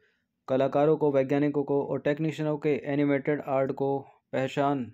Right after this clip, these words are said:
प्रदान करने के लिए मनाया जाता है। वर्ष दो हज़ार दो में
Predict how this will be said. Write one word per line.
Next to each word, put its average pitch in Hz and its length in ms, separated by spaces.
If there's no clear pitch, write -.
प्रदान 131 340
करने 135 320
के 135 80
लिए 135 100
मनाया 131 260
जाता 135 320
है। 175 140
वर्ष 151 320
दो 160 140
हज़ार 156 260
दो 160 140
में 139 220